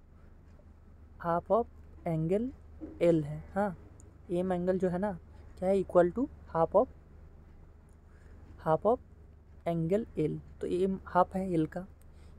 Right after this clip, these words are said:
ये जो है ना एल, एम जो है इसका हाफ है, इतना आपको पता चला। हम्म, चलिए, हम लोगों से पूछा क्या? एल का value पूछा गया है। हम्म, तो एक चीज़ देखिए,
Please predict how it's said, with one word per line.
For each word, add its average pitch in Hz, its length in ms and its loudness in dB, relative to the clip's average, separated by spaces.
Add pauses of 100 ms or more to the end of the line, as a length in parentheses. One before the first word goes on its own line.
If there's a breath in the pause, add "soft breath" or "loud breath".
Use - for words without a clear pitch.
(100)
ये 190 100 0
जो 190 100 0
है 170 120 0
ना 196 180 -4 (520)
एल, 214 240 0 (880)
एम 214 200 2
जो 196 120 4
है 185 220 0 (180)
इसका 180 240 0
हाफ 160 300 0
है, 175 100 -8 (320)
इतना 180 200 -2
आपको 175 180 -4
पता 170 180 -4
चला। 170 260 -6 (280)
हम्म, 185 180 -8 (1300 loud breath)
चलिए, 208 200 0
हम 214 120 4
लोगों 220 140 4
से 220 100 0
पूछा 196 320 -4
क्या? 160 200 -6 (160)
एल 214 180 4
का 190 100 2
value 151 240 2
पूछा - 300 -14
गया 160 180 -8
है। 156 80 -16 (260)
हम्म, 175 180 -8 (480)
तो 202 60 2
एक 196 80 -2
चीज़ 190 300 -6
देखिए, 156 380 -4